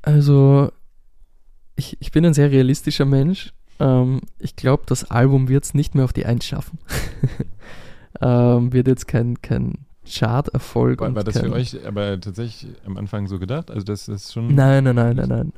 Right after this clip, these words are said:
Speaker 1: Aber es, ich glaub, es ist halt so, dass wir in einer, also wir leben halt in einer Zeit, in der entweder jetzt, äh, TikTok-Hype da ist und dann, dann streamt das Ding gut oder es ist eben keiner da und dann streamt's halt auch nicht gut. Und das ist dann so,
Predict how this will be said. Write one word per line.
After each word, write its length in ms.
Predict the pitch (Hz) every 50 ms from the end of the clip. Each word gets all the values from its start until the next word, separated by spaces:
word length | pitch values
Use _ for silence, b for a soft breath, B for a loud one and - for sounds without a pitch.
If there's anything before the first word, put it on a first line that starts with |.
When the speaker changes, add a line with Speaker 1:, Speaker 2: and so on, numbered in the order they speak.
| -
Speaker 1:
Aber 500 | - - 123 120 123 123 120 120 120 - -
es, 200 | - 139 - -
ich 180 | - 151 131 -
glaub, 240 | - 139 147 160
es 140 | 160 143 -
ist 160 | 165 165 -
halt 160 | 156 143 135 -
so, 260 | - - 139 139 139
dass 320 | 135 - - - 135 - -
wir 140 | 131 135
in 80 | 131 127
einer, 160 | 127 127 -
also 220 | - - 139 139 135
wir 80 | 147 160
leben 240 | 160 175 180 170
halt 140 | 160 160 147
in 120 | 151 147 143
einer 180 | 135 135 131
Zeit, 220 | - - 127 131 139
in 120 | 135 131
der 180 | - 127 127 127 - -
entweder 340 | - 135 139 131 139 131 131
jetzt, 380 | 127 127 123 - - - - B B B B B B B B B B
äh, 180 | - 120 120 120
TikTok-Hype 680 | - - 165 - - - 139 - 143 131 127 - -
da 260 | - 113 117 117 123 127
ist 260 | 135 139 143 - -
und 260 | - 127 127 - -
dann, 240 | 120 120 120 117 113 -
dann 280 | - 120 117 - - - -
streamt 480 | - - - - 143 147 170 185 190 -
das 320 | 160 165 - - - - _ - - -
Ding 160 | - 151 156 151
gut 340 | - 147 160 165 165 -
oder 220 | - - 113 135 131
es 120 | 123 -
ist 140 | 135 123 -
eben 220 | 123 120 120 120
keiner 300 | - - 123 120 135 135
da 140 | - - -
und 200 | 120 120 120 -
dann 240 | - 113 - - - - - - - - - -
streamt's 440 | - - - - 123 123 120 - -
halt 160 | - - -
auch 140 | - 127 -
nicht 200 | - - - -
gut. 180 | - - 120 -
Und 180 | - 123 - -
das 160 | 120 117 -
ist 160 | 123 - -
dann 100 | 120 117
so, 220 | - 110 110 117